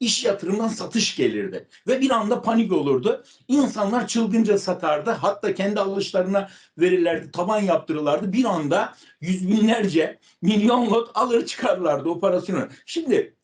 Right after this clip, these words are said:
bakanın söylediği bu on milyar dolar da bana biraz onu hatırlatıyor. Borsa operasyonlarına benziyor. Yani olay biraz garip bir olay. İşte on milyar satış gelecek, haberiniz olsun.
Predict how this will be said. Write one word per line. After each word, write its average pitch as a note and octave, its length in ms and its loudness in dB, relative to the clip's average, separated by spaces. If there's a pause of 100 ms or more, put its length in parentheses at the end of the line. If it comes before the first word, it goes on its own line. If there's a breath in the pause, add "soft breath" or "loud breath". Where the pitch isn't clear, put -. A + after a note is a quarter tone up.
(120)
bakanın C4 340 2
söylediği A3 640 0
bu F3+ 80 -2
on A#3+ 220 2
milyar G#3 340 2
dolar G#3 340 0
da A#2+ 200 -4 (200 soft breath)
bana A3 260 0
biraz G#3+ 260 -2
onu F#3 260 0
hatırlatıyor. C3 800 -2
Borsa G3+ 300 0
operasyonlarına F3 920 0
benziyor. A#2 400 -4
Yani D#3 380 -2 (260 loud breath)
olay G#3+ 320 2
biraz - 440 -2 (220 loud breath)
garip G3+ 360 0
bir E3+ 60 2
olay. C#3+ 340 2
İşte - 200 -8
on G3+ 260 0
milyar G3+ 380 2
satış F#3+ 420 -4
gelecek, F3+ 440 2
haberiniz E3 420 0
olsun. F3 580 -2